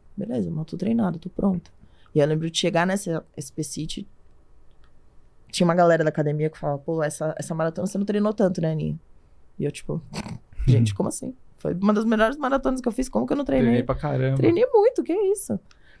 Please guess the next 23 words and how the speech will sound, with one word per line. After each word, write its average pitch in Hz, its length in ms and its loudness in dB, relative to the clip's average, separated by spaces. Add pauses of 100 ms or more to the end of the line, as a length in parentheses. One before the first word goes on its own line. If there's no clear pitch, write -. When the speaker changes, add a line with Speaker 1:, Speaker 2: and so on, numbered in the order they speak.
Speaker 1:
E 180 60 2
eu 175 80 8
lembro 208 220 2
de 226 100 -4
ter 196 80 2
esse 190 160 0
insight, 220 500 0
anotar 190 520 0
e 185 40 -4
tal, 202 220 -6
mas 226 140 -2
eu 220 80 -2
só 208 140 -4
coloquei 220 280 -2
em 208 40 2
prática 208 600 -2 (300)
grávida, 196 480 0
que - 100 -20
também 202 300 4
era 196 100 2
esse 208 160 -2
rolê 214 320 2
de, 202 300 0